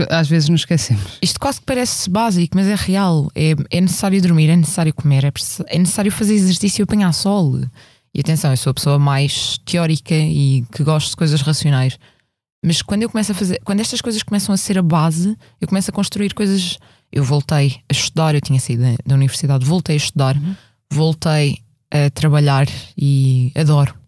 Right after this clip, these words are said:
Speaker 2: o sítio em que estou, adoro aquilo que faço. Estou, e, e sinto que vivo uma vida, eu já não saio à noite, eu já não, <laughs> eu já não faço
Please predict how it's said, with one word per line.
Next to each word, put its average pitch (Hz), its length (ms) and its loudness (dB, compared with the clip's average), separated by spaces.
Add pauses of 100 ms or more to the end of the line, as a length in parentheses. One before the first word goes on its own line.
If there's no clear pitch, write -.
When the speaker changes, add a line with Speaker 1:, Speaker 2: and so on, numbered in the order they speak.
(100)
Speaker 2:
o - 60 -6
sítio 131 300 0
em 123 100 2
que - 80 -4
estou, 120 320 -2 (120)
adoro 135 360 2
aquilo 127 200 -2
que - 80 -20
faço. - 400 -2 (500)
Estou, - 340 -4
e, 180 280 0
e 190 100 0
sinto 226 300 -2
que - 100 -10
vivo 196 140 0
uma 196 120 2
vida, 190 360 2 (380)
eu 135 60 0
já 123 140 0
não 135 140 2
saio 135 300 0
à - 20 2
noite, 147 400 0
eu 147 100 6
já 127 220 2
não, 135 420 4
<laughs> - 0 -
eu 135 80 4
já 135 140 4
não 131 100 4
faço 131 340 -2